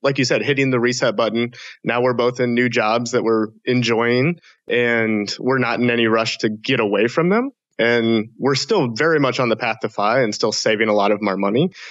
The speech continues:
but it's definitely not, like, the one hundred percent focus like it used to be in our previous jobs. Like, we're definitely trying to balance more of how do we make the most of life now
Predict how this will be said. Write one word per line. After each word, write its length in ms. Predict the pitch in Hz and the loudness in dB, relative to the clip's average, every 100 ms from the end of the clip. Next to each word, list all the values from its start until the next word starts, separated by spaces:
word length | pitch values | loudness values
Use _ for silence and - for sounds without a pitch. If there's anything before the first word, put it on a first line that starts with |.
| - | -8
but 120 | 131 127 | -2 -2
it's 100 | - | 0
definitely 400 | 156 151 170 156 | -2 0 0 2
not, 300 | 135 123 113 | 2 0 0
like, 280 | 117 113 | 0 -2
the 240 | - 113 110 | 0 2 2
one 220 | 104 117 | 0 -2
hundred 220 | 131 123 | 0 0
percent 360 | 120 117 117 127 | 0 -2 -2 -2
focus 460 | - 127 127 107 | -2 0 2 0
like 180 | 120 110 | 0 -2
it 60 | 92 | 0
used 280 | 113 110 - | 0 -2 -2
to 40 | |
be 340 | 110 107 104 | 0 2 2
in 120 | 98 104 | 2 0
our 100 | 101 | 0
previous 380 | 127 117 104 | 0 2 0
jobs. 440 | - 104 82 - - | 0 -4 -4 -6 -4
Like, 140 | 101 | 0
we're 60 | 110 | 0
definitely 260 | 113 117 | 0 0
trying 160 | 110 113 | 0 0
to 80 | 110 | -2
balance 540 | 107 107 110 104 - | 0 0 2 0 -2
more 240 | 110 110 107 | 0 2 2
of 200 | 101 - - - _ _ | 0 -4 -18 -20 _ _
how 200 | - - | -4 0
do 80 | 127 | 2
we 100 | 123 | 2
make 220 | 123 127 | 2 0
the 60 | 123 | 0
most 260 | 117 113 117 | 0 0 0
of 80 | |
life 260 | 104 107 107 | 0 0 0
now 500 | 113 101 104 104 101 | -2 -2 0 0 0